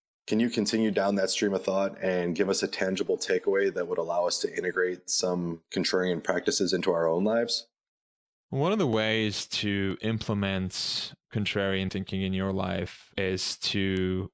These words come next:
Speaker 2: reason from first principles. And let me explain that concept using an example from rocket science.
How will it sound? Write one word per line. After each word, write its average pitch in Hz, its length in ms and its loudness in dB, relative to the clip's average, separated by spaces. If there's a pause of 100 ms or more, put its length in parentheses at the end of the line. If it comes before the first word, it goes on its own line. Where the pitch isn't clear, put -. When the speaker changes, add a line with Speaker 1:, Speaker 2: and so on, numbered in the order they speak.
Speaker 2:
reason 107 480 0
from 90 560 0 (240)
first - 320 -2
principles. - 720 -2 (340)
And 120 100 -2
let 127 80 2
me 139 100 2
explain 110 380 2
that 95 180 0
concept 95 500 0
using 95 540 0 (160)
an 98 100 0
example 95 640 0
from 98 240 -2
rocket 92 280 0
science. 92 640 -4